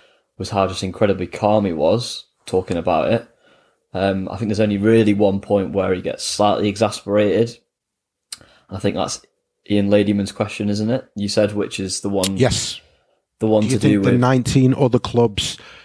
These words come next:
Speaker 2: uh, have it in for you? Do you think they don't like you? That was the question.
Speaker 1: Exactly, and he,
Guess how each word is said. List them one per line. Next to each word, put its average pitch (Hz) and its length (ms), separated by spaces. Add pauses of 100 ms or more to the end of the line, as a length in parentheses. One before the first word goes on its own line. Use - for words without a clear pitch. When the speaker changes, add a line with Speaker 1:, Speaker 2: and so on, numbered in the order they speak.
(140)
Speaker 2:
uh, 107 320
have 120 320
it 113 160
in 123 240
for - 160
you? 98 200
Do 95 120
you 104 100
think 113 300
they 104 160
don't 107 320
like 101 400
you? 107 180 (120)
That 113 140
was - 120
the - 80
question. 104 480 (880)
Speaker 1:
Exactly, 98 440
and 92 180
he, 90 160